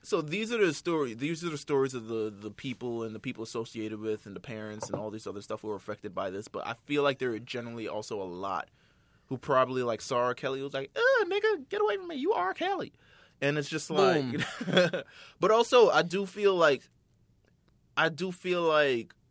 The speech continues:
Speaker 1: the music industry looked over a lot of different things, but also at the time, I feel like there wasn't as much knowledge about it as there is now. And I feel like
Speaker 2: Open knowledge.
Speaker 1: open knowledge about it.
Speaker 2: 'Cause there were definitely people in power circles that did not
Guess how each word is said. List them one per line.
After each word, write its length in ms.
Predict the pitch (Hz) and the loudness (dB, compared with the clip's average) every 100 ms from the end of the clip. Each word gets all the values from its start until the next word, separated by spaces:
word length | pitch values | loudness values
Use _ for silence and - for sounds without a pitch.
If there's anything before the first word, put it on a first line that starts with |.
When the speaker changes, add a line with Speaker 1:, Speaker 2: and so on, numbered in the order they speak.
| _ _ | _ _
Speaker 1:
the 140 | 127 | -6
music 420 | 139 151 156 156 143 | -4 -2 -4 -4 -4
industry 760 | 139 131 - 127 113 107 92 _ _ _ - | -4 -6 -6 -4 -4 -6 -12 _ _ _ -12
looked 320 | 123 131 - 113 | -4 -4 -4 -4
over 420 | 127 120 120 117 | -4 -4 -4 -2
a 80 | 104 | -2
lot 280 | 104 107 | 0 0
of 100 | 113 | -2
different 340 | 107 - 113 - | -8 -10 -12 -8
things, 380 | 123 143 156 131 | -6 -6 -8 -4
but 180 | 147 - _ - | -2 -2 _ 2
also 560 | 175 185 165 127 107 - | 2 4 2 2 0 -2
at 160 | 139 - | -4 -4
the 80 | |
time, 580 | 135 143 135 160 220 214 _ _ _ _ _ _ _ _ _ _ _ _ _ _ | -14 -4 -2 -2 -6 -10 _ _ _ _ _ _ _ _ _ _ _ _ _ _
I 80 | 131 | -4
feel 200 | - 185 | 0 4
like 140 | 165 143 | 4 4
there 140 | 151 | 2
wasn't 400 | 139 151 151 147 | 4 4 4 0
as 100 | 135 | -2
much 240 | 135 131 | -2 -2
knowledge 500 | 127 120 117 113 120 | -2 -2 -2 -2 -6
about 300 | 104 101 101 | -6 -4 -4
it 100 | 95 | -4
as 180 | 95 92 | -6 -8
there 180 | 92 90 | -8 -8
is 160 | 82 76 | -10 -12
now. 320 | 65 57 - _ _ _ _ _ _ | -14 -14 -18 _ _ _ _ _ _
And 140 | - 117 | -6 -6
I 20 | |
feel 240 | - 147 | -2 2
like 260 | 143 135 123 | 2 2 4
Speaker 2:
Open 320 | 165 160 143 | 2 0 -6
knowledge. 440 | 135 120 120 107 - | -6 -6 -8 -10 6
Speaker 1:
open 300 | 185 202 175 | 6 8 2
knowledge 360 | 147 131 117 117 | 2 0 -2 -4
about 260 | 98 92 | -4 -4
it. 100 | - | -4
Speaker 2:
'Cause 160 | 170 147 | 0 2
there 140 | 175 | 4
were 100 | 170 | 2
definitely 360 | 160 170 170 151 | 2 0 -2 -6
people 360 | - 165 156 | -6 -6 -4
in 80 | 127 | -6
power 320 | 127 151 143 | 0 2 2
circles 380 | 143 151 123 127 | -2 -8 -10 -12
that 140 | 127 110 | -12 -10
did 160 | 120 | -8
not 420 | 127 131 123 117 | -4 -2 -2 -4